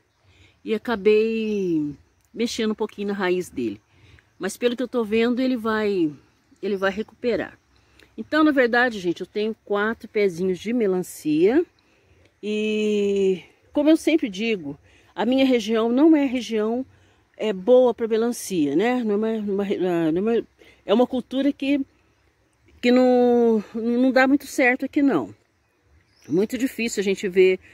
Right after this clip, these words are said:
alguém colhendo melancia, né? Então, a gente tenta, né? Vamos ver, que agora é época mesmo, né? Abóbora, melancia, é,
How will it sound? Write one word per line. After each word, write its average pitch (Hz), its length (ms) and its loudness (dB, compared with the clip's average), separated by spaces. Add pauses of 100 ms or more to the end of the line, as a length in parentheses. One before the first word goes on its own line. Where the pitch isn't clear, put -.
(320)
alguém 185 360 0
colhendo 208 640 4
melancia, 156 800 0
né? 208 320 0 (560)
Então, 269 1000 4 (140)
a 160 80 -10
gente 311 260 -2
tenta, 294 400 2
né? 262 220 4
Vamos 262 240 2
ver, 175 140 2
que - 80 -6
agora 190 220 2
é 196 160 4
época 208 260 -4
mesmo, 254 360 2
né? 214 120 0
Abóbora, 185 440 0
melancia, 170 840 0 (640)
é, 160 400 2